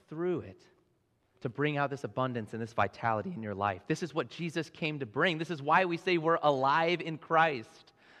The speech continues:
because Jesus came to bring life and life abundantly and to give it to us. So,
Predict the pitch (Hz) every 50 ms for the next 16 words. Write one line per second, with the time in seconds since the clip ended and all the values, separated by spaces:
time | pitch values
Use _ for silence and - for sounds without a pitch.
0 | - _ _ _ _ _ _ _ _ _ _ _ _ _ - 117 - 131 107 107
1 | - _ _ - 117 135 156 135 139 123 - - - 156 143 131 123 104 123 131
2 | 131 120 101 98 104 120 135 135 127 - - - - - 127 117 110 117 131 127
3 | - 120 101 92 - 113 127 151 156 131 107 101 - 92 92 90 85 85 _ _
4 | _ _ _ _ _ _ _ _ _ _ _ _ _ _ _ _ - 98 - 101
5 | - - 190 214 - 98 - - _ _ _ _ _ - - - 90 85 - _
6 | _ _ _ _ _ _ _ _ _ _ _ _ _ _ _ _ _ _ _ _
7 | _ _ _ _ _ _ _ _ _ _ _ _ _ _ _ _ _ _ _ -
8 | 165 160 151 110 85